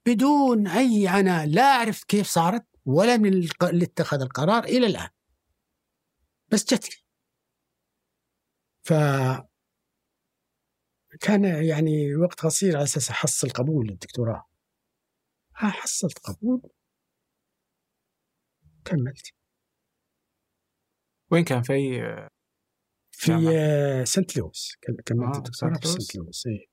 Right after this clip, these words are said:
Speaker 2: مهم.
Speaker 1: سنت لويس، ميزوري.
Speaker 2: أوكي. فكملت الدكتوراه؟
Speaker 1: إيه.
Speaker 2: آه، برضو في الاقتصاد.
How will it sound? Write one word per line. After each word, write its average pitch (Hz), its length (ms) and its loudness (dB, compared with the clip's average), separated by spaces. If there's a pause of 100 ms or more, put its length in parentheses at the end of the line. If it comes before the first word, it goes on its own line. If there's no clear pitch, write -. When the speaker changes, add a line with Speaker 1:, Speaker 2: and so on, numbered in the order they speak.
(160)
Speaker 2:
مهم. 123 400 -6 (840)
Speaker 1:
سنت - 360 -8
لويس، - 260 -8
ميزوري. 82 340 -14 (1120)
Speaker 2:
أوكي. 131 220 -14 (280)
فكملت 160 420 2
الدكتوراه؟ 139 640 -2 (380)
Speaker 1:
إيه. 113 140 -2 (200)
Speaker 2:
آه، 120 280 -2
برضو 127 280 -2
في 120 40 -2
الاقتصاد. - 440 -4